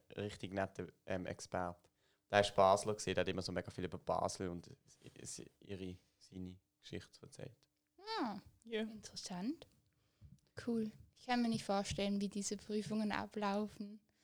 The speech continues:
Speaker 2: Aber ich will es irgendwie auch noch nicht. <laughs>
Speaker 1: Ja, es ist nicht
Speaker 2: Schon
Speaker 1: so
Speaker 2: früh genug.
Speaker 1: spektakulär. Du wirst einfach reingerufen, dann hast du Vorbereitungszeit eine Viertelstunde, während dann jemand anders geprüft wird.
Speaker 2: Mhm.
Speaker 1: Du bekommst irgend so eine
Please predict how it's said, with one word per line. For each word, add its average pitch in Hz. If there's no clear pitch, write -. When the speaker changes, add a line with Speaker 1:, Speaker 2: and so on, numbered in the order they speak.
Speaker 2:
Aber 220
ich 220
will 208
es 202
irgendwie 202
auch 214
noch 220
nicht. 240
<laughs> 285
Speaker 1:
Ja, 107
es 104
ist 98
nicht 92
Speaker 2:
Schon 233
Speaker 1:
so -
Speaker 2:
früh -
genug. 104
Speaker 1:
spektakulär. 92
Du 95
wirst 95
einfach 101
reingerufen, 95
dann 92
hast 95
du -
Vorbereitungszeit 98
eine 104
Viertelstunde, 104
während 95
dann 95
jemand 90
anders 90
geprüft -
wird. 104
Speaker 2:
Mhm. 226
Speaker 1:
Du -
bekommst 98
irgend 95
so -
eine 90